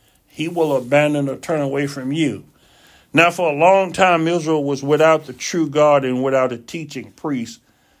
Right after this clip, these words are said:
and without God's laws. But when they were in their trouble and distress, they turned to the God of Israel and in de-, desperation earnestly sought him,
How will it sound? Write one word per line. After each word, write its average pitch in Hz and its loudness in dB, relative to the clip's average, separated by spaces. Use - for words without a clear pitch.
and 127 0
without 143 4
God's 127 2
laws. 117 0
But 139 2
when 170 4
they 170 4
were 156 2
in 156 4
their 147 4
trouble 160 2
and 127 -4
distress, 151 -4
they 135 -10
turned 151 -4
to 143 -8
the 113 -12
God 139 4
of 117 -6
Israel 139 -6
and 135 2
in 127 2
de-, 123 -4
desperation 147 0
earnestly 139 0
sought 160 0
him, 117 -6